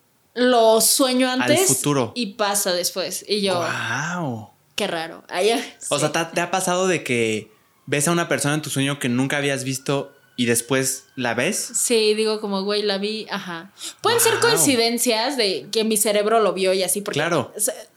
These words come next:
Speaker 1: suelo ser muy razonable en, en
Speaker 2: En estos temas.
Speaker 1: normalmente, ajá, como que soy,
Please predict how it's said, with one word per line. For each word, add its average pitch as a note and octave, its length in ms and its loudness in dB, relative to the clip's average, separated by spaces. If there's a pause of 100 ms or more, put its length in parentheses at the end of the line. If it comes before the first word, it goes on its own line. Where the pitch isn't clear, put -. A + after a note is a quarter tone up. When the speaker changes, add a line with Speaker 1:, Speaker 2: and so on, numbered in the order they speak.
(120)
Speaker 1:
suelo C#4 300 2
ser D4 220 2
muy C#4+ 260 2
razonable A#3 1300 0
en, G3+ 200 -2
en F#3+ 400 -4 (360)
Speaker 2:
En - 120 0
estos A3 160 4
temas. G#3+ 160 2
Speaker 1:
normalmente, A3+ 460 0
ajá, F#3+ 560 -4
como F#3+ 200 -12
que - 80 -12
soy, - 440 -6